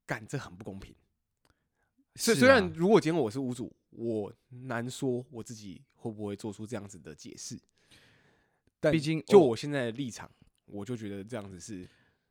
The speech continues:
Speaker 2: 但是我也能理解啦，就是
Speaker 1: 能理解啊。
Speaker 2: 虽然，虽然要同情或者是不要这样亵渎死者，
Speaker 1: 嗯。
Speaker 2: 但是确实一栋房子不是小财产。
Speaker 1: 对啊，但是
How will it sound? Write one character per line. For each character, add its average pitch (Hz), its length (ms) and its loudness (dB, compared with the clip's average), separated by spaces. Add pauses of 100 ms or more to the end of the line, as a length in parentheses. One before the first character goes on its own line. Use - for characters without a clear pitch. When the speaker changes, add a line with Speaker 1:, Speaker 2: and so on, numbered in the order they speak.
(200)
Speaker 2:
但 180 120 4
是 180 100 0
我 135 160 2
也 120 100 2
能 92 260 -4
理 90 160 -8
解 92 240 -8
啦， - 200 -14
就 117 100 -10
是 117 280 -4
Speaker 1:
能 123 140 -4
理 131 40 -2
解 135 180 -2
啊。 - 20 4
Speaker 2:
虽 135 180 2
然， 78 120 -8
虽 156 160 -2
然 139 120 0
要 131 240 0 (400)
同 104 260 -8
情 104 220 -10
或 113 140 -6
者 104 40 -8
是 110 200 -8 (380)
不 - 80 -8
要 110 120 0
这 120 80 -6
样 113 180 -4
亵 - 340 -6
渎 85 340 -10
死 - 260 -14
者， - 260 -12 (300)
Speaker 1:
嗯。 95 220 -14 (460)
Speaker 2:
但 196 240 -2
是 160 500 -4 (120)
确 - 180 -8
实 - 240 -10
一 104 100 -14 (100)
栋 135 200 -2
房 92 320 -10
子 95 160 -14
不 98 220 -12
是 123 160 -10
小 - 280 -12
财 - 260 -16
产。 - 220 -18 (160)
Speaker 1:
对 151 140 6
啊， 123 120 2
但 170 140 0
是 170 180 -2